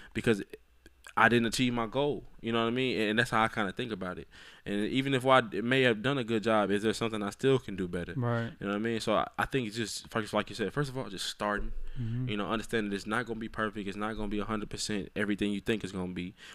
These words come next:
Speaker 1: but be willing to criticize yourself along that journey
Speaker 2: Right.
Speaker 1: and that process that you're going through. Be honest with yourself. You know what I mean? And, and, and sometimes I don't wanna be, but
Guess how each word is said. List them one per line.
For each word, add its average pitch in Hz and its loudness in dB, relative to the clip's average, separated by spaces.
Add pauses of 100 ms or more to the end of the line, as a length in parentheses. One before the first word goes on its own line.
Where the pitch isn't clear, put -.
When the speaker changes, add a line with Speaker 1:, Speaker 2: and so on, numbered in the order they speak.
Speaker 1:
but 101 4
be 101 4
willing 104 4
to 92 -4
criticize 95 0
yourself 98 -4
along 92 -2
that 90 -2
journey 104 4
Speaker 2:
Right. 92 0
Speaker 1:
and - -2
that 87 -4
process 98 -2
that - -14
you're 90 -8
going 87 -6
through. - -12 (260)
Be - -8
honest 120 2
with 98 -4
yourself. - -12 (500)
You 98 -4
know 98 0
what 98 0
I - -2
mean? 107 0
And, 87 -4
and, 87 -4
and 87 -6
sometimes 104 -2
I 101 2
don't 92 0
wanna 120 0
be, 101 -4 (200)
but 87 -8